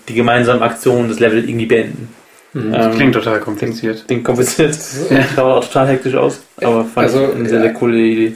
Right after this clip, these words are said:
Speaker 2: Es war kurz vorm Herz-, Herzkasper, darf man. Das, <laughs> das, nee.
Speaker 1: Ähm, dann haben wir noch Sith
Speaker 3: Aber ist,
Speaker 1: Beyond
Speaker 3: aber
Speaker 1: Earth.
Speaker 3: was, was ist denn jetzt mit Super Time Force? Ist es raus oder
Speaker 1: Ja, ich
Speaker 3: nicht?
Speaker 1: glaub, es ist raus.
Speaker 3: Kann man haben?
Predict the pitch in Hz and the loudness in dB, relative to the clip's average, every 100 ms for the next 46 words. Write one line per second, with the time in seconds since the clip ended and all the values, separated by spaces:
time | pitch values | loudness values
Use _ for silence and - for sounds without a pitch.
0 | - - 135 - - - 143 127 - 135 | -10 -16 -16 -14 -18 -14 -12 -10 -8 0
1 | 127 120 - - 143 139 117 123 - 139 | 2 2 0 0 0 2 2 0 -2 -2
2 | 139 - 127 - 117 117 127 123 127 - | -2 0 -4 -2 -4 -4 -6 -6 -6 -8
3 | - 139 123 - - - 330 - 143 156 | -4 -2 -2 -8 -12 -2 -2 2 2 0
4 | - - - - - - - - - - | -4 -14 -20 -20 -16 -14 -14 -18 -18 -20
5 | - - 135 113 - - _ - - - | -20 -4 -2 -2 -8 -20 _ -20 -20 -20
6 | - - 127 120 117 117 113 113 113 113 | -20 -8 -2 0 2 0 -2 -2 -2 -4
7 | 113 113 113 113 113 113 - 120 117 117 | -4 -6 -6 -8 -12 -10 0 2 4 2
8 | 113 117 120 147 226 - - - - - | 2 2 2 2 0 -6 -14 -18 -20 -20
9 | - _ - - - - - - - - | -20 _ -20 -20 -20 -20 -18 -12 2 4
10 | 226 - - - 135 135 139 165 170 170 | 2 -2 -12 0 4 6 6 6 6 4
11 | 170 165 196 233 170 147 139 170 156 147 | 2 2 4 6 6 4 4 4 4 4
12 | 131 131 120 127 120 107 107 - 262 - | 0 0 -2 -2 -2 0 2 2 2 0
13 | 143 139 131 110 143 135 127 120 - 170 | 2 2 2 4 2 2 2 0 2 2
14 | 156 135 113 | 2 2 0